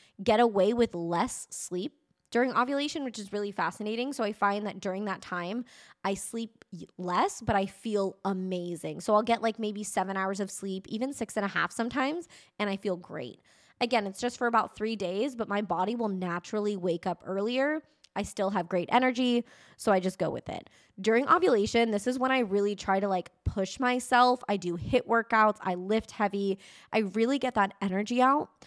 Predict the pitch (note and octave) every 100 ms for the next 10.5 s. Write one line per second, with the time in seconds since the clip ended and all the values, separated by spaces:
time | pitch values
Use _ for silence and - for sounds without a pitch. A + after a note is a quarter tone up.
0 | - _ - G#3 G3+ G3+ - A3 A3+ A3+
1 | G#3 G#3+ A#3+ A3+ G#3+ - G#3+ G#3 G3+ G3+
2 | - G3 F#3+ G3 - G3 F#3+ - - A3+
3 | - _ _ _ - D4 C#4+ D#4 G4+ -
4 | B3 A3+ G3 - F3+ E3 D#3+ - G#3+ G#3
5 | A3+ A3+ G3 G3+ G3 G#3 F#3 - F#3 F#3+
6 | G3 F3 - D#3 A3 A3+ G#3+ G3 G#3 F#3
7 | - - G3 G3+ G3 F#3 F3+ F3 G3 -
8 | - F#3 F#3 F#3+ E3+ E3+ F3 F3+ G3 G3+
9 | G3+ G3 F#3+ F#3+ - F3 E3+ D#3+ F3 G#3+
10 | A3 B3 C#4+ D4+